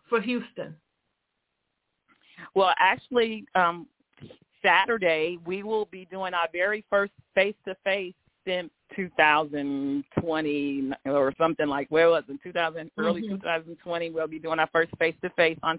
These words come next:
Speaker 2: Saturday to celebrate World Vitiligo Day.
Speaker 1: Awesome.
Speaker 2: Um, we're going to meet together, and we're going to look at the conference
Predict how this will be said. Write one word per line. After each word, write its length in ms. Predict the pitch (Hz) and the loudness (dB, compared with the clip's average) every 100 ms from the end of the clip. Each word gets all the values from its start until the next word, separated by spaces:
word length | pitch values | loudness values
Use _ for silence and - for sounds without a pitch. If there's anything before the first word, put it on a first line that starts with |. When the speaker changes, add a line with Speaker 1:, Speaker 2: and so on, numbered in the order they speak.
| 156 | 2
Speaker 2:
Saturday 360 | 156 156 156 156 | 4 4 0 -4
to 100 | 165 170 | -4 -2
celebrate 520 | 156 156 156 156 147 | -4 -4 -4 -4 -2
World 220 | 143 139 | -4 -4
Vitiligo 500 | 143 156 151 147 147 | -4 0 2 0 -2
Day. 240 | 147 151 147 - - - - 190 | -4 -4 -6 -16 -20 -20 -6 2
Speaker 1:
Awesome. 400 | 202 160 151 156 | 4 4 2 0
Speaker 2:
Um, 140 | 147 - - - _ | -4 -12 -20 -20 _
we're 240 | 170 180 175 | -2 0 0
going 400 | 165 180 170 165 180 | 2 0 0 -2 -6
to 80 | |
meet 300 | 165 170 170 - | -4 -4 -4 -6
together, 420 | 180 170 160 165 | 0 4 4 2
and 200 | - 151 | -2 -2
we're 140 | 160 151 | -2 -4
going 260 | 160 160 - | -6 -8 -10
to 80 | 160 | -12
look 280 | 160 170 | -10 -6
at 180 | 170 160 _ | -2 -2 _
the 260 | 160 151 151 - | -2 0 -2 -4
conference 580 | 165 156 151 160 151 | -2 -2 -2 -4 -4